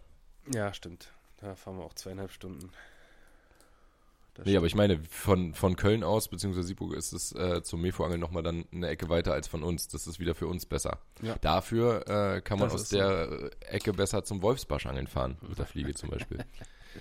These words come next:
Speaker 2: Hat
Speaker 3: Das
Speaker 2: alles Pros
Speaker 3: stimmt.
Speaker 2: und Kontras.
Speaker 3: Das
Speaker 1: Ja,
Speaker 3: stimmt.
Speaker 1: alles
Speaker 3: Ja,
Speaker 2: Machst du das
Speaker 3: Fische
Speaker 2: auch?
Speaker 3: kann man, glaub ich, überall fangen, ja.
Speaker 2: Aber
Speaker 3: Äh,
Speaker 2: mach-, machst du Wolfsbarsch auch?
Speaker 3: Wolfsbarschangeln,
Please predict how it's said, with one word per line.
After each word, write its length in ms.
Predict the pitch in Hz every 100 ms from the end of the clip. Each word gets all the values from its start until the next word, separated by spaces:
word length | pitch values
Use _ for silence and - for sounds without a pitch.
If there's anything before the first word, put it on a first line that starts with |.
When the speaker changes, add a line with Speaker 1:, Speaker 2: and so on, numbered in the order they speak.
| - - - -
Speaker 2:
Hat 240 | 92 87
Speaker 3:
Das 60 | -
Speaker 2:
alles 140 | -
Pros 220 | 208 131 117
Speaker 3:
stimmt. 20 |
Speaker 2:
und 120 | 87
Kontras. 420 | 80 76 69 -
Speaker 3:
Das 200 | - 120
Speaker 1:
Ja, 80 | 110
Speaker 3:
stimmt. 360 | - 104 104 104
Speaker 1:
alles 300 | 101 101 -
Speaker 3:
Ja, 180 | 143 107
Speaker 2:
Machst 200 | 113 131
du 40 |
das 80 | -
Speaker 3:
Fische 120 | 127
Speaker 2:
auch? 60 | 196
Speaker 3:
kann 120 | 156
man, 120 | 156
glaub 200 | 147 147
ich, 100 | 143
überall 360 | 143 127 117 113
fangen, 380 | - 113 110 110
ja. 220 | 107 117 - - - - - - - -
Speaker 2:
Aber 160 | 110 165
Speaker 3:
Äh, 120 | 165
Speaker 2:
mach-, 120 | 117
machst 200 | 180 214
du 60 | 113
Wolfsbarsch 360 | 127 - 131
auch? 140 | - 190
Speaker 3:
Wolfsbarschangeln, 160 | 170